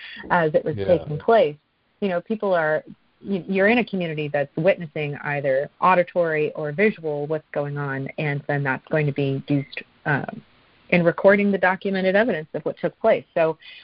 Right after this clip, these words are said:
Speaker 1: where did those other rounds go? Where did they land? Uh, what were the consequences thereof? I think we're very, very lucky and fortunate in this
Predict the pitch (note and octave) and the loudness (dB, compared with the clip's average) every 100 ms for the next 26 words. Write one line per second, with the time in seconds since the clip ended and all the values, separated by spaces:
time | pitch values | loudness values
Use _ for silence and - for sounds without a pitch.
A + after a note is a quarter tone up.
0 | - G3 B3+ E4 - D4+ C#4+ - A#3 A#3 | 0 4 4 2 2 2 2 -2 -4 -4
1 | G#3 G3 G3 F#3 E3 F#3 D3+ C#3+ E3 F#3+ | -4 -6 -8 -10 -4 -2 0 0 -2 -2
2 | F#3+ F#3 F3+ G3+ G3+ G3 G3 - _ _ | -2 -2 0 -2 0 0 -4 -8 _ _
3 | - D#3+ F3+ G3 E3 - G3+ G#3 G#3+ G3 | -6 0 2 0 -4 -2 -2 -2 -2 -2
4 | F3+ E3+ E3+ F3 E3+ E3 E3 F3+ F3+ F3 | -2 -4 0 2 4 2 0 -2 -2 2
5 | E3 D3+ D#3 F3+ G3 A3 F3 D#3 D#3 D#3 | 2 2 4 6 6 4 0 -2 -2 -4
6 | D#3+ C#3+ C#3+ F#3+ G3+ F#3+ F#3 - E3+ D#3+ | -6 -10 -2 0 0 -2 -4 -4 -4 -4